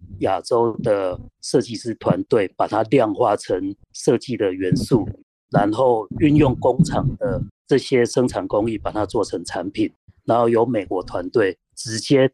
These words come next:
对美国的大型零售通路做直接销售。哦，我想这个就是，呃，如同主持人一开始跟我们分享的嘉威一个成功的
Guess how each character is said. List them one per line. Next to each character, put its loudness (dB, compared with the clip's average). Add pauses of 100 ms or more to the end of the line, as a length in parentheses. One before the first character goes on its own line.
对 4
美 -2
国 -6
的 -2 (140)
大 4
型 -10
零 -10
售 -6
通 -6
路 -8
做 -2
直 -16
接 -6
销 -2
售。 -2 (240)
哦， 0
我 4
想 0
这 -4
个 0
就 -2
是， -6 (220)
呃， 2
如 4
同 2
主 -4
持 -4
人 4
一 4
开 2
始 -6 (240)
跟 2
我 2
们 -2
分 2
享 -2
的 -2 (320)
嘉 2
威 0 (120)
一 -12
个 -2
成 -6
功 -2
的 -4